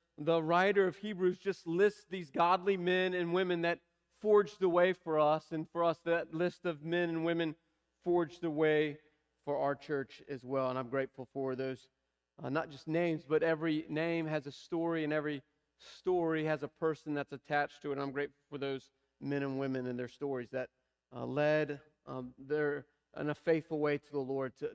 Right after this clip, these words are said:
to allow us to be here this morning. Just, uh, a few announcements, then we'll jump into God's Word, and then we'll go eat together. Um, as Jared said, there is no children's church this morning, uh, but next Sunday on the seventh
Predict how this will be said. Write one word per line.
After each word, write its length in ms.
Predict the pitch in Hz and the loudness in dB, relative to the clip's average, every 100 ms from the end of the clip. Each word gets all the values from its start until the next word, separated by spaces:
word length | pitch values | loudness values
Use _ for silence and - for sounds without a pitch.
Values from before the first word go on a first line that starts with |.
| - | -6
to 80 | 143 | -4
allow 280 | 131 127 | -2 -2
us 100 | 127 | -2
to 100 | - | -8
be 160 | 120 123 | -12 -10
here 180 | 120 117 | -8 -10
this 260 | 107 120 - | -12 -16 -12
morning. 320 | 123 120 110 _ _ - | -10 -10 -14 _ _ -8
Just, 240 | 208 - | -8 -6
uh, 280 | 185 175 165 | 2 4 2
a 20 | 160 | 0
few 160 | 202 | 2
announcements, 580 | 185 185 202 - 220 - _ _ _ - | 4 4 0 0 -2 -2 _ _ _ -2
then 140 | 185 | 2
we'll 100 | 196 | 4
jump 260 | 165 196 196 | 4 2 2
into 160 | 185 | 0
God's 340 | 165 175 170 151 | 2 2 2 0
Word, 420 | 156 196 214 202 _ _ - | 0 4 4 2 _ _ -10
and 160 | 139 147 | -4 0
then 160 | 165 | 0
we'll 200 | 165 165 | 2 2
go 280 | 156 160 156 | 4 4 4
eat 400 | 160 151 147 - _ _ - | 2 0 0 -10 _ _ -14
together. 580 | 143 127 151 147 127 98 _ _ _ _ _ _ _ _ _ - | -8 0 0 0 -4 -10 _ _ _ _ _ _ _ _ _ -12
Um, 380 | 131 131 123 117 _ _ _ - | -8 -6 -8 -12 _ _ _ -2
as 340 | 156 160 135 160 147 | 0 0 -2 -12 -2
Jared 260 | 165 165 | 2 2
said, 140 | 180 160 | 0 0
there 100 | 165 | 0
is 100 | 156 | 0
no 120 | 170 | -2
children's 400 | - 180 165 - | -2 -4 -4 -6
church 260 | 190 170 - | -6 -6 -8
this 220 | 156 - | -12 -4
morning, 400 | 175 196 196 196 - _ _ _ | 2 2 2 -2 -10 _ _ _
uh, 160 | - 139 | -8 -2
but 160 | 143 175 | 0 2
next 320 | 190 - - | 2 0 0
Sunday 420 | 202 196 208 208 | 0 2 2 2
on 240 | 185 180 | 2 -2
the 80 | 185 | -2
seventh 480 | - 196 190 208 | -4 0 0 0